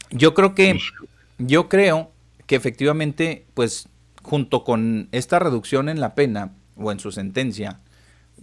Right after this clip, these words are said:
Speaker 1: o en, en, en su condena más bien, pues yo creo que va junto con pegado, me imagino,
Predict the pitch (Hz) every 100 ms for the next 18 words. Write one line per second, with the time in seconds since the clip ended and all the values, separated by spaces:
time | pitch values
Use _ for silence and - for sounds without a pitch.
0 | - 110 110 104 98 107 104 104 107 107
1 | 98 107 110 - 98 104 139 107 104 98
2 | 101 101 _ _ _ _ _ _ _ -
3 | _ _ 147 147 214 240 240 233 226 220
4 | 220 208 156 127 131 151 185 202 - _
5 | 127 147 127 123 143 147 170 180